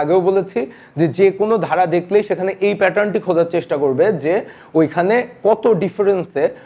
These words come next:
পরের পদটি আসছে, অর্থাৎ সাধারণ অন্তরটি কত। So এর মাধ্যমে আমরা যে কোনো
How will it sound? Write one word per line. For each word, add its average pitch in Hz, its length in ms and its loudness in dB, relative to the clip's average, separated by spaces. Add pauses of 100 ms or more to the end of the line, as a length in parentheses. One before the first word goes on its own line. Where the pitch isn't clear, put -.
(120)
পরের 160 280 2
পদটি 143 260 -4 (100)
আসছে, - 260 -14
অর্থাৎ 156 280 -6
সাধারণ 151 380 0
অন্তরটি 127 380 -6
কত। 92 140 -10 (520)
So 202 80 6 (280)
এর 214 80 4 (100)
মাধ্যমে 180 440 0 (480)
আমরা 143 220 0 (800)
যে 196 180 2 (100)
কোনো 226 140 2